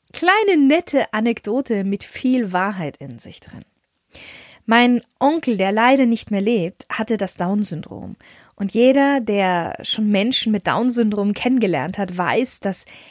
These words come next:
diese Menschen so herzliche und auch so ehrliche Menschen sind. Und jedes Mal, wenn er Geburtstag hatte,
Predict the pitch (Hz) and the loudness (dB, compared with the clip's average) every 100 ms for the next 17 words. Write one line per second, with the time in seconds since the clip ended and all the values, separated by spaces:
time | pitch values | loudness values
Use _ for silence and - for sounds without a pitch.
0 | - _ _ 233 240 220 214 226 214 175 | -20 _ _ 0 4 4 4 2 -2 -2
1 | 196 220 208 - 170 226 - - 269 254 | 2 2 0 -6 -6 -6 -6 0 0 2
2 | 226 202 185 - 190 - - 233 226 - | 0 0 -4 -8 -8 -8 -4 0 0 -2
3 | 170 147 - - - - _ _ _ _ | -10 -10 -14 -16 -16 -20 _ _ _ _
4 | _ _ _ _ - - - - _ 262 | _ _ _ _ -20 -20 -20 -20 _ 4
5 | 269 277 254 - - 320 392 453 - 370 | 6 4 -2 -8 -4 0 2 0 0 0
6 | 359 320 294 277 285 247 349 - - 175 | 0 0 0 0 0 2 0 -2 -6 -8
7 | - - 208 | -10 -6 -4